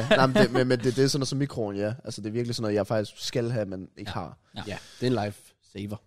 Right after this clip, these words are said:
Speaker 2: Det er det.
Speaker 1: Ja, så jeg glæder mig lidt til at se, sådan, hvordan overskuddet ligger. Jeg tror, det bliver noget med, at jeg nok venter med at rykke mit setup til sådan sidste sekund, for
Speaker 3: Mm.
Speaker 1: netop at kunne lave arbejde imens.
Speaker 3: Ja, god idé.
Speaker 1: Jeg tror, det bliver hårdt, det der med at skulle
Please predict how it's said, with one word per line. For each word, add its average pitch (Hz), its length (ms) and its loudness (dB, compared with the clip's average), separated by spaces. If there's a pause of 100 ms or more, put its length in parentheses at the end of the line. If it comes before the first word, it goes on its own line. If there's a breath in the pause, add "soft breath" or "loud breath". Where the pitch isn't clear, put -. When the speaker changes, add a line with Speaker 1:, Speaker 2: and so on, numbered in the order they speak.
Speaker 2:
Det 135 100 2
er 120 60 2
det. 104 60 2
Speaker 1:
Ja, 87 160 4 (260)
så 127 260 6
jeg 139 280 8
glæder 165 180 6
mig 185 80 4
lidt 175 100 2
til 165 100 0
at 151 40 -2
se, 165 160 6
sådan, 160 120 -2
hvordan 131 240 4
overskuddet 147 400 4
ligger. 139 180 6
Jeg 127 120 8
tror, 196 160 4
det 147 80 6
bliver 127 200 8
noget 143 220 8
med, 143 100 6
at 110 140 4
jeg 117 80 0
nok 123 200 6
venter 143 220 4
med 135 80 6
at 110 80 4
rykke 123 140 2
mit 127 80 -2
setup 123 220 6
til - 120 -6
sådan 101 180 -6
sidste - 360 -4
sekund, 139 460 6
for 127 220 8
Speaker 3:
Mm. 120 60 4
Speaker 1:
netop 120 220 6
at 113 60 0
kunne 123 120 0
lave 107 180 8
arbejde 104 360 4
imens. 131 400 -4 (140)
Speaker 3:
Ja, 90 180 -6
god 90 260 -8
idé. 65 60 -10
Speaker 1:
Jeg 71 120 -10 (200)
tror, - 140 2
det 120 60 0
bliver 113 140 6
hårdt, 120 260 4
det 110 80 -4
der 104 80 0
med 104 140 -2
at 107 100 0
skulle 98 320 -6